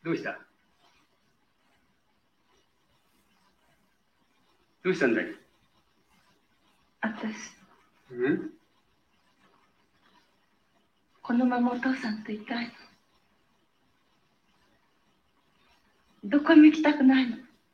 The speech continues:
Speaker 2: お父さんとこうして一緒にいるだけでいいの。それだけで私楽しいの。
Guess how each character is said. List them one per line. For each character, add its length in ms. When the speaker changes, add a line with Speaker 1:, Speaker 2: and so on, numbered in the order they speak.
Speaker 2:
お 80
父 280
さ 120
ん 80
と 80
こ 140
う 20
し 80
て 80
一 160
緒 120
に 140
い 60
る 100
だ 140
け 140
で 120
い 100
い 120
の。 60
そ 80
れ 120
だ 120
け 80
で 60
私 320
楽 240
し 200
い 80
の。 80